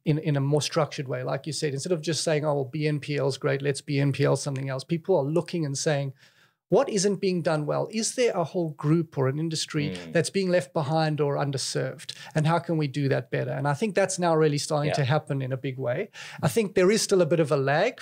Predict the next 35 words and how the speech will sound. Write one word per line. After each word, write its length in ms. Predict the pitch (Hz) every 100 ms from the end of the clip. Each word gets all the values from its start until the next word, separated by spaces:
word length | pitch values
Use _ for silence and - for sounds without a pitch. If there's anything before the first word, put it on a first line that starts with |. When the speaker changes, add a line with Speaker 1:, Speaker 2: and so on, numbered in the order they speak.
| -
Speaker 1:
some 200 | 165 151
of 100 | 127
the 120 | 139
other 160 | 135 127
markets, 600 | 127 147 - 302 - - - - -
but, 240 | 170 254
but 140 | 165
that's 220 | 147 190 180
Speaker 2:
Yeah. 80 |
Speaker 1:
really 180 | 175 160
great 280 | 139 147 143
to 100 | -
see. 320 | 123 139 135 - _
Speaker 2:
Yeah. 200 | - 87 - _ _ _
I 100 | -
think 120 | 170
what 260 | 156 135 -
kind 160 | 139 120
of 80 |
excites 460 | 98 95 - 101 -
me 100 | 98
about 280 | 87 92 -
the 40 |
approach 360 | 85 - 92 -
that 100 | 82
you 160 | 87
guys 280 | 95 92 90
have 100 | 92
got, 300 | - 87 - - -
and, 240 | 85 87 -
you 100 | 82
know, 160 | 82 - _ _ -
I 80 | 85
think 180 | 104
we're 60 | -